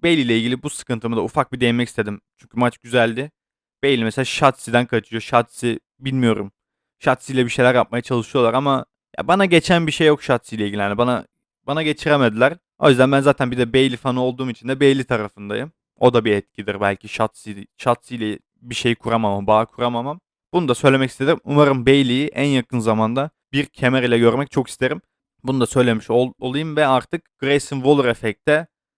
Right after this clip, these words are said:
geçişimizi yapalım. Şimdi burada John Cena'nın zaten, e, konuk olacağı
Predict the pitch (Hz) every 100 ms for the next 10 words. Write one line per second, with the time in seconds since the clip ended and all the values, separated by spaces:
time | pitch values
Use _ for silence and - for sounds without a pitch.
0 | _ 123 131 - - 127 123 147 131 127
1 | 107 90 _ _ _ 156 139 127 127 123
2 | 139 127 - 123 120 127 123 123 117 -
3 | _ _ _ _ 117 107 104 - 131 135
4 | 131 107 110 135